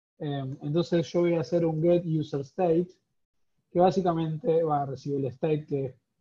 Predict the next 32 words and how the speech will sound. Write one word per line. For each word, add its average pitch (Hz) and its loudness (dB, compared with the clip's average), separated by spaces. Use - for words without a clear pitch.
de 139 -4
tipo 160 2
root 214 6
state. 160 0
Recuerden, 156 2
root 175 6
state 170 4
es 143 -2
de, 147 -2
combina, 156 2
bueno, 151 2
ahora 147 2
tiene 147 -4
solo 151 4
banner, 160 4
lo 151 -4
ven 135 -8
por 139 -6
ahí, 170 4
pero 139 -2
más 147 -6
adelante 147 -2
va 139 -2
a 131 -4
tener 139 -6
el 143 -2
usuario. 170 0
Y 160 2
me 151 0
va 165 2
a 170 2
devolver 214 4